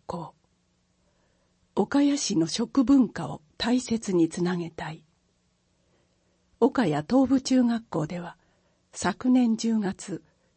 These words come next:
技術家庭科の日常食の調理と地域の食文化という単元で、栄養教諭と技術家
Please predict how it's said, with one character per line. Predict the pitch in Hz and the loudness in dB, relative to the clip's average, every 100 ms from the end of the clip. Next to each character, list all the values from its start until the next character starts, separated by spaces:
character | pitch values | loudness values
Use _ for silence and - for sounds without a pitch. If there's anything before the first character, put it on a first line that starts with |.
| _ 180 | _ 0
技 | 214 | 2
術 | 294 233 - - | 2 0 -2 -8
家 | - 220 226 | -6 -8 0
庭 | 294 254 | 2 0
科 | - 160 | -4 -10
の | 170 - _ _ _ _ - | -10 -16 _ _ _ _ 0
日 | 196 180 311 | 0 2 2
常 | 302 311 277 | 4 4 4
食 | - 156 - | 2 -4 0
の | 160 147 | 0 0
調 | - 247 151 | 2 2 2
理 | 151 | -2
と | - 147 - | -4 -6 -2
地 | - 302 | 4 6
域 | 226 - | 4 0
の | 151 | -2
食 | 160 185 - 247 | 0 -4 -4 -2
文 | 240 202 | 0 0
化 | 156 170 - _ _ _ _ - | -2 -10 -14 _ _ _ _ 0
と | 277 | 4
い | 262 | 6
う | 254 233 | 4 2
単 | 254 269 185 | 0 0 -2
元 | 160 190 | -4 -6
で、 | 175 - _ _ _ _ _ _ _ _ - | -10 -14 _ _ _ _ _ _ _ _ 2
栄 | 233 277 | 6 8
養 | 285 277 262 | 6 4 4
教 | 269 240 | 4 4
諭 | 151 - | 2 -2
と | 190 - _ _ | -8 -10 _ _
技 | 170 165 226 | -8 -4 0
術 | 269 262 - | 0 -2 -6
家 | 240 240 | -6 -6